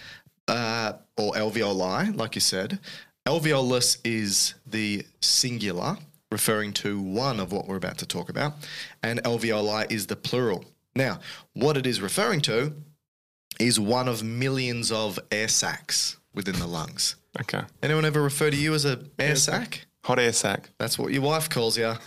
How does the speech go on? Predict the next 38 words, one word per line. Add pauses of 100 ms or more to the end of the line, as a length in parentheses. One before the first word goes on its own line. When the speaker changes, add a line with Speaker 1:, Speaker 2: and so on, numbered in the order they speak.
(480)
Speaker 1:
Uh,
it
comes
from
the
Latin
term
Speaker 2:
How
many
million
are
there? (880)
Speaker 1:
Oh,
Speaker 2:
Did
you
get
Speaker 1:
okay.
Speaker 2:
me
a
number?
Speaker 1:
Jump
straight
ahead.
<laughs>
Uh,
four
hundred
and
eighty
million (560)
alveoli (500)
within
both
of
our
lungs
Speaker 2:
Okay.
Speaker 1:
together.